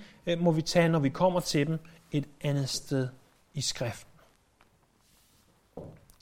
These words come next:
Og sammen med Paulus vil jeg igen sige, det her, det handler ikke om,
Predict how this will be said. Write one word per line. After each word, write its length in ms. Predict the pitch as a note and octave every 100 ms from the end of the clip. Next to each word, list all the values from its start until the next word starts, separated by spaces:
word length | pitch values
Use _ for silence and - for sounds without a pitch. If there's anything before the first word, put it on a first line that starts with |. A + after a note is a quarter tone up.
| - _ - - - - - - - - -
Og 380 | - D3+ D3+ - - _
sammen 600 | - - - A3 A3 A3+
med 100 | G3
Paulus 600 | D#3 D3+ C#3+ D3 D3 -
vil 60 | D#3+
jeg 180 | C#3 C#3
igen 160 | D3+
sige, 340 | C#3+ - C#3+ C3
det 80 | C3
her, 80 | C#3
det 140 | C#3
handler 380 | A#2+ C3+ C#3 C3
ikke 160 | A#2+ B2
om, 140 | A2+